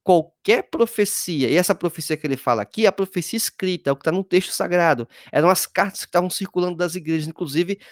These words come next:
as do próprio Paulo, por exemplo. Isso que tá ocorrendo, essas profecias mencionadas que estamos, as igrejas em geral, considerando como escritura, nada disso foi produzido por vontade do homem,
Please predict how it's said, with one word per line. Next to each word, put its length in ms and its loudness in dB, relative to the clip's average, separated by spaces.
as 180 2
do 100 -2
próprio 360 -2
Paulo, 340 6
por 140 -2
exemplo. 380 -2
Isso 360 4
que 80 -16
tá 180 4
ocorrendo, 1000 2
essas 300 -2
profecias 760 -2
mencionadas 680 2
que 360 -6
estamos, 800 2
as 180 0
igrejas 460 -2
em 80 -10
geral, 340 0
considerando 680 2
como 240 -4
escritura, 880 -4
nada 640 0
disso 580 -4
foi 180 4
produzido 520 -2
por 160 -2
vontade 360 0
do 120 -6
homem, 520 4